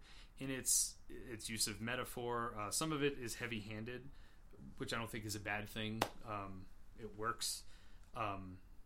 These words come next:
so, yeah, so I guess my recommendation would be maybe watch Pi first, 'cause it is amazing, and to see that sort of black and white, very raw thing. And then if you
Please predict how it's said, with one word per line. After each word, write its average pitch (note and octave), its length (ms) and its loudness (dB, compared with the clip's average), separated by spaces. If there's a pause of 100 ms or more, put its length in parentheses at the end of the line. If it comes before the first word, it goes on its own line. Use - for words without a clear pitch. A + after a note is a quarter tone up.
(280)
so, B2 600 4
yeah, A2+ 220 6
so - 140 2
I C#3 40 4
guess F3 180 4
my E3 140 8
recommendation B2+ 640 2
would G2 180 -4
be G#2 300 0 (240)
maybe A#2 120 0
watch A#2 280 2
Pi C3+ 220 6
first, G#2+ 520 0 (520)
'cause A2 120 0
it G#2+ 80 2
is B2+ 140 2
amazing, A2 680 0
and G2+ 220 -2
to - 80 -6
see B2 260 4
that G#2 180 0
sort G#2+ 160 0
of G2+ 100 -6
black G#2 260 0
and G#2 140 -2
white, G2 220 -4
very G2+ 180 -2
raw G2 300 -2
thing. F#2+ 340 -8 (540)
And G#2+ 160 2
then G#2 400 2
if - 180 -6
you G2+ 400 -2